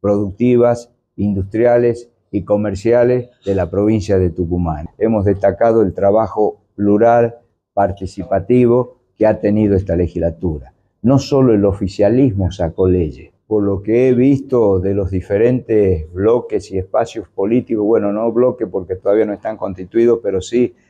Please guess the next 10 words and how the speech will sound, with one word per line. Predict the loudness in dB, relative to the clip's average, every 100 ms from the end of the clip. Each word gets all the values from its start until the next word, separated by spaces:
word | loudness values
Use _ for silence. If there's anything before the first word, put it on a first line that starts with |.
| _
de | -6 -2
los | 0
diferentes | 0 0 0 0 -2
espacios | -4 -2 -2 -2 -4
políticos, | 0 0 0 -2 0 0 0 -2 _ _ _
he | -2 2
visto | 0 0 0 2 2 0
hombres | -2 0 -2 -4 -6
y |
mujeres | -6 -6 -2 2 4 2 2